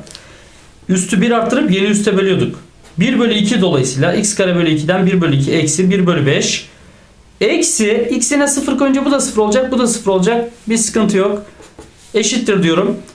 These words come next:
Bunu beş ile genişletiyorum. Bunu iki ile genişletiyorum. Pi çarpı beş. İki çıkar üç. Üç bölü beş kere iki on. Yani nihayetinde olacağı değer üç pi bölü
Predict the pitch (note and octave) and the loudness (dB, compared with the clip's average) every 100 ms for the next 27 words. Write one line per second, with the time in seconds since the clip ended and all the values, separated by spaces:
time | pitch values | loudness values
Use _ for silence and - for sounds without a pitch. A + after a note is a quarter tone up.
0 | - - A3 A3+ A3+ A3 F3+ E3+ D3+ C#3+ | -12 -2 0 2 0 0 0 0 0 -2
1 | C#3 C#3+ D3 G#3+ G#3+ A#3 G#3+ F3+ E3 C#3+ | 0 0 0 0 0 0 0 0 0 0
2 | D3+ C#3 D#3 G#3 A#3 - - - - - | -2 -2 0 0 0 -4 -10 -20 -20 -10
3 | - G#3+ A#3 - F3+ D3+ C#3+ C3+ F#3 D3+ | -2 0 0 0 0 0 0 2 2 0
4 | - - - - F#3+ F3+ A#3 - A3+ A3 | -2 -6 -12 -12 -4 -2 -2 0 0 2
5 | F#3 - - - - F#3 A#3 A3+ - - | 0 0 -4 -12 -4 0 0 0 -4 -8
6 | C#3+ C3+ C3 D#3+ A#3+ B3+ - G3 - F3+ | -2 0 2 2 2 0 0 -2 0 0
7 | F3 F3 - E3 B2 A2+ - - B3+ C4+ | 0 0 0 0 0 -4 -8 -18 -4 0
8 | A#3 D#3+ E3 G3 G#3+ F#3+ F3 F3 D#3+ - | 2 2 2 2 2 2 0 0 0 0
9 | G3 G3 E3+ D#3+ C3+ D#3+ G3 A3+ A3+ - | 2 2 2 0 2 2 2 0 -4 -10
10 | - - G3+ G#3+ - F3+ D#3 C#3 D3 G#3+ | -20 -10 -2 -2 -2 0 2 2 2 2
11 | A#3 | 0